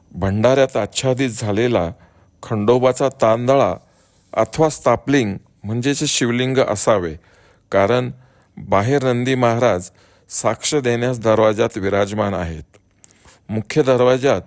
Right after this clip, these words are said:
श्री खंडोबा महाराजांची पद्मासन्न अवस्थेत चतुर्भुज मूर्ती आहे. हातात तलवार, ज्यास आपण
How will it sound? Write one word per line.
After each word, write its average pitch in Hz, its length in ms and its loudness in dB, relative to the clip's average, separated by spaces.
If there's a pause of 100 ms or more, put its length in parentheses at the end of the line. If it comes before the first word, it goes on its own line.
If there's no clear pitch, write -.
(380)
श्री 123 240 -6
खंडोबा 127 440 2
महाराजांची 123 800 -2 (500)
पद्मासन्न 147 680 0
अवस्थेत 120 500 0 (500)
चतुर्भुज 143 520 0
मूर्ती 104 380 -4
आहे. 85 300 -4 (560)
हातात 110 380 -2 (640)
तलवार, 107 460 2 (440)
ज्यास 120 300 2
आपण 113 380 -2